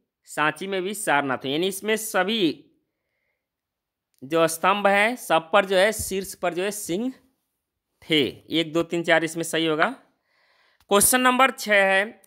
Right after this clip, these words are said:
कनिष्क के समय किस निम्नलिखित अभिलेख से विदित होता है कि उसका साम्राज्य पूर्व में चंपा तक विस्तृत था? तो कौन सा अभिलेख है?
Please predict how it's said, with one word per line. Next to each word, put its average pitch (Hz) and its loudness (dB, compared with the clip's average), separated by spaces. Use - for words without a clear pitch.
कनिष्क 233 -2
के 247 2
समय 220 0
किस 240 -8
निम्नलिखित 196 -4
अभिलेख 175 -2
से 202 -4
विदित 165 -6
होता 160 0
है 170 0
कि 196 -12
उसका 202 -2
साम्राज्य 185 2
पूर्व 190 -6
में 185 -6
चंपा 160 -4
तक 180 -12
विस्तृत 143 -10
था? 104 -8
तो - -20
कौन 180 2
सा 208 0
अभिलेख 196 2
है? 208 6